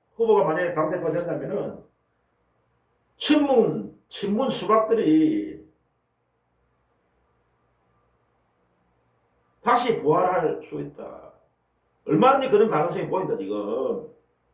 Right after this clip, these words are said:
다시, 그러니까 정청래가 되면은 도로 수박땡이 될 그런 위험이 있다. 우리 당원들과 지지자들은, 이재명 대통령을 지지하는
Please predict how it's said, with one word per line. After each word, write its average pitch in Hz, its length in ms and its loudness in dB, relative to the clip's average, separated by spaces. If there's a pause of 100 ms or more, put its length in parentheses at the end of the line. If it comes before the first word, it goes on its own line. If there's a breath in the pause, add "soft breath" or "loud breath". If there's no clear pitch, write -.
(1160)
다시, 254 680 2
그러니까 254 520 0
정청래가 175 520 -2
되면은 165 720 -4 (500)
도로 208 220 6
수박땡이 226 560 2
될 185 240 -4
그런 - 220 -6
위험이 220 340 0
있다. - 600 -6 (3750)
우리 240 180 0
당원들과 220 500 4
지지자들은, 202 400 0
이재명 214 360 4
대통령을 208 380 0
지지하는 190 640 -2